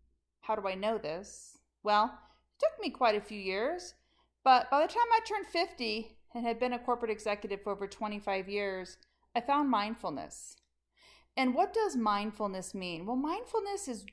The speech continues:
truly just what it says. It's being aware of the mind.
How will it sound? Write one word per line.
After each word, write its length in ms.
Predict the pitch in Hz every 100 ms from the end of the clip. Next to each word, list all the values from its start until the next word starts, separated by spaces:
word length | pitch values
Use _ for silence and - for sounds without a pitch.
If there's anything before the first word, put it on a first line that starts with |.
| _
truly 460 | - - 339 320 320
just 240 | 294 277
what 100 | 294
it 140 | 262 233
says. 340 | 277 294 262
It's 200 | 262 -
being 500 | 220 285 320 339 339
aware 440 | - 269 233 214 247
of 100 | 262
the 80 | 311
mind. 540 | 320 370 294 151